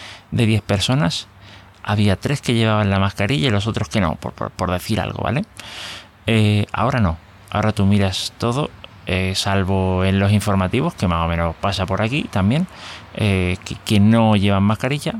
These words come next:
Eh, todos los demás, en todas las situaciones, vamos, como, como aquí en España, vamos, eh, todo el mundo está llevando mascarilla y tal. ¿Qué quiere decir esto? No sé.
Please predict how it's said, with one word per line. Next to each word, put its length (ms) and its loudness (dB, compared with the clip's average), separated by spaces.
Eh, 400 -2
todos 220 0
los 120 0
demás, 320 2
en 60 0
todas 200 0
las 80 -2
situaciones, 460 -2
vamos, 200 0
como, 260 0
como 440 0
aquí 200 -2
en 60 0
España, 420 -4
vamos, 300 -2
eh, 300 -2
todo 180 2
el 60 6
mundo 180 4
está 140 -4
llevando 280 0
mascarilla 420 -2
y 40 -2
tal. 200 -6
¿Qué 140 -2
quiere 220 2
decir 260 0
esto? 240 -6
No 140 -2
sé. 200 -4